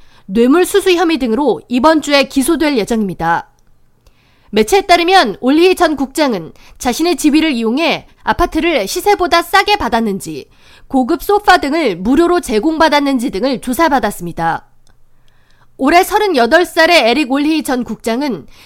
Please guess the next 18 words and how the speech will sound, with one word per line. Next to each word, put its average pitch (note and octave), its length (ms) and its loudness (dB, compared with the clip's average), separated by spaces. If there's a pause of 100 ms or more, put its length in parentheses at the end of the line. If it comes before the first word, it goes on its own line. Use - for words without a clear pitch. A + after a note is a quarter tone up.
(100)
지난해 D#4+ 400 0
말 F3+ 320 -4 (240)
뉴욕시 D4+ 480 2
빌딩국장 D#4 720 -2
자리에서 A#3 420 -2
물러난 B3 460 -2
이후 F#3 460 -10 (320)
생계를 E4+ 420 -2
위해 C4+ 380 0
보험 D4 420 0
영업을 B3+ 480 2
해온 E4 320 -2
것으로 B3+ 320 0
알려졌으며 A3+ 840 -2 (360)
뉴욕시 D#4+ 480 0
빌딩국장으로 D4+ 840 0
취임하기 E4+ 580 0
전 F3+ 340 -8